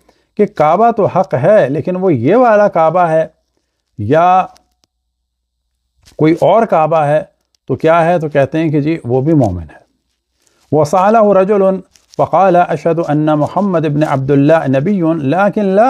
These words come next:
ادری هو الذی قبرہ بالمدینہ ام لا، کہ اگر کوئی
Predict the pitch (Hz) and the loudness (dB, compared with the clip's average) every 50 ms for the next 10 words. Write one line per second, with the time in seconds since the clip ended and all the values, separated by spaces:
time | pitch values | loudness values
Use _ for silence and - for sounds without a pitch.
0 | 233 160 170 160 170 165 170 156 135 120 131 143 147 147 143 143 143 139 143 147 | 2 0 -2 -2 0 0 0 0 0 0 0 0 2 2 2 2 2 2 0 -2
1 | 147 143 139 135 143 147 123 135 143 135 139 135 131 139 135 127 165 196 214 185 | 0 -2 -2 -2 -2 -2 -2 -2 0 0 0 -2 0 -2 -4 -4 -4 -4 -2 -2
2 | 175 190 202 - 160 156 170 180 165 135 110 - - - _ _ _ _ _ _ | -2 -2 -2 -2 -2 -2 0 2 2 0 0 -2 -4 -12 _ _ _ _ _ _
3 | _ _ _ _ _ _ _ - 156 147 160 208 233 247 202 - 190 190 196 196 | _ _ _ _ _ _ _ 0 2 2 2 2 0 0 0 0 0 2 2 2
4 | 196 | 0